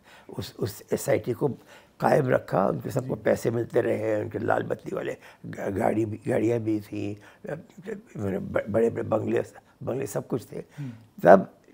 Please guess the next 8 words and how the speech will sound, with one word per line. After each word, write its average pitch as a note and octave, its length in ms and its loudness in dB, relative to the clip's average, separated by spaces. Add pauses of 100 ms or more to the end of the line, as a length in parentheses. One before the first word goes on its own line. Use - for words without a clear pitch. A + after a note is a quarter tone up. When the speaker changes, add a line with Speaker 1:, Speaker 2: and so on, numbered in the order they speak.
(140)
Speaker 1:
जबकि - 500 2 (480)
उसका - 300 0 (260)
काम C3+ 220 6 (120)
पूरा F3+ 200 10
ख़त्म - 260 0
हो A2 80 -2
गया G2+ 200 0
था, A#2 160 -4